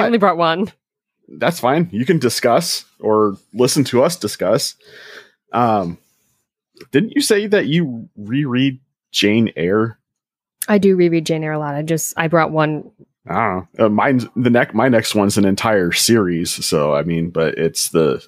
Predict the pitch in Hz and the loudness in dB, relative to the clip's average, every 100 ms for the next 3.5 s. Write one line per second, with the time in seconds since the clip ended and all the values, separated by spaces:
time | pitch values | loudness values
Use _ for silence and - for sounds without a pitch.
0 | _ - - 107 113 - 90 82 - 71 | _ -6 0 0 0 0 -2 -2 -2 -2
1 | 78 78 85 - - _ _ _ _ _ | -2 -2 -2 -6 -10 _ _ _ _ _
2 | _ _ _ - 170 165 156 139 135 135 | _ _ _ -4 0 0 0 -4 -6 -8
3 | 139 - 139 151 - | -10 -12 -12 -18 -20